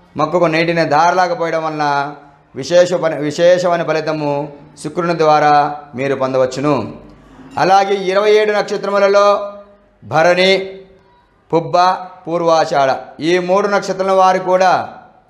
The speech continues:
శుక్రుడు అధిపతి కాబట్టి వీరు కూడా బొప్పర్లు దానం చేసి వజ్రం రత్నం ధరించడం వల్ల శుక్రుని యొక్క అనుగ్రత బాగా ఉంటుంది. అలాగే భరణి నక్షత్రం వారు ఉసిరి చెట్టును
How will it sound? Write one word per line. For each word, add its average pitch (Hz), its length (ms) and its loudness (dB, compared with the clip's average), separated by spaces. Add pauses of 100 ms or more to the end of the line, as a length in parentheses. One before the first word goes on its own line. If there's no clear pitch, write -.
(920)
శుక్రుడు 190 260 0
అధిపతి 180 300 -2
కాబట్టి 175 440 0
వీరు 180 240 -2
కూడా 175 480 2 (100)
బొప్పర్లు 170 360 0
దానం 170 320 2
చేసి 175 460 -4 (640)
వజ్రం 175 320 2
రత్నం 170 320 0
ధరించడం 165 420 0
వల్ల 160 440 0 (140)
శుక్రుని 185 380 -2
యొక్క 170 180 0
అనుగ్రత 151 460 0
బాగా 147 300 2
ఉంటుంది. 160 680 -4 (540)
అలాగే 185 360 0
భరణి 185 360 -2
నక్షత్రం 190 480 -2
వారు 185 640 0
ఉసిరి 175 220 -6
చెట్టును 180 440 -2